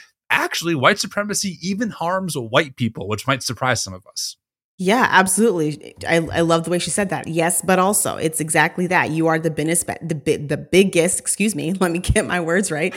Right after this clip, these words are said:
Speaker 2: <laughs> biggest benefactor of whites, a beneficiary of white supremacy, but you are also being harmed because we're all being harmed by it. How? Well, it's kind of twofold. We're harmed systemically because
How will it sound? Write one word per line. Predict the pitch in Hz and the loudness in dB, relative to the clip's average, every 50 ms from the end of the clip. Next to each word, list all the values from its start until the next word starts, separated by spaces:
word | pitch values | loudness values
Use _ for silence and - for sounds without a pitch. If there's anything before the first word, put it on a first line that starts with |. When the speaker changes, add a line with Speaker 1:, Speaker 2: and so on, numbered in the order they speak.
| - - - | -6 -6 -6
Speaker 2:
<laughs> | - 269 - 175 | -6 -6 0 4
biggest | 160 277 - - - - - - 202 202 | 6 8 10 10 12 12 10 8 6 4
benefactor | 185 185 196 240 240 - - 170 180 - - 175 170 165 170 - - - - - | 4 4 4 4 2 2 2 2 2 2 0 0 0 0 0 -4 -8 -14 -6 2
of | - 196 190 185 185 - - | 6 8 8 8 6 4 0
whites, | - 175 175 180 165 - - - - | -2 2 4 4 4 4 0 -4 -4
a | - | -2
beneficiary | 175 165 180 190 185 202 240 240 - 185 160 156 156 | 0 2 2 2 2 0 -2 0 0 -2 0 2 0
of | 165 165 170 | 0 0 0
white | 170 160 - - | -4 -6 -4 -6
supremacy, | - - 170 180 196 196 - 160 160 165 160 | -8 -6 -4 -2 -2 0 -2 0 -2 -2 0
but | 160 170 165 - 185 | 0 0 0 0 0
you | 170 | 0
are | 175 170 - - | 0 -2 -2 -4
also | 175 180 - - 175 | -2 -2 0 0 0
being | 165 - 170 156 156 160 | -2 -2 -2 -2 -2 -2
harmed | 151 - 214 208 185 165 | -2 0 0 0 0 -2
because | 170 - 180 170 | -4 -4 -4 -4
we're | 170 170 | -4 -6
all | - - 170 170 170 | -4 -2 -2 -2 -2
being | 175 170 160 160 | 0 -2 -2 -2
harmed | 147 165 180 185 185 | -2 -4 -4 -2 -2
by | 175 156 | -2 -4
it. | - - - - | -6 -6 -10 -12
How? | - - 170 165 165 175 196 226 247 254 - - - - - - - | -6 0 2 2 4 4 2 0 -2 -4 -6 -10 -14 -14 -14 -8 0
Well, | 208 220 214 214 214 214 214 - - _ _ _ _ _ _ _ _ _ _ _ - - - | 4 6 6 6 6 4 0 -6 -12 _ _ _ _ _ _ _ _ _ _ _ -6 -2 -2
it's | 196 190 | -2 0
kind | - 269 240 247 | 0 0 0 0
of | 233 240 | 0 0
twofold. | - 262 269 262 - - 170 165 151 | 2 2 2 2 0 0 -2 0 0
We're | 170 175 | 0 0
harmed | 170 - 196 202 240 254 262 | 2 4 4 4 4 4 2
systemically | 262 - 208 - - 190 180 226 220 196 - - 95 151 190 202 196 | 2 0 0 2 2 2 2 0 0 -2 -4 -6 -4 -4 -4 -2 0
because | - 190 190 - 202 180 175 175 170 | -2 -2 0 2 4 4 4 4 2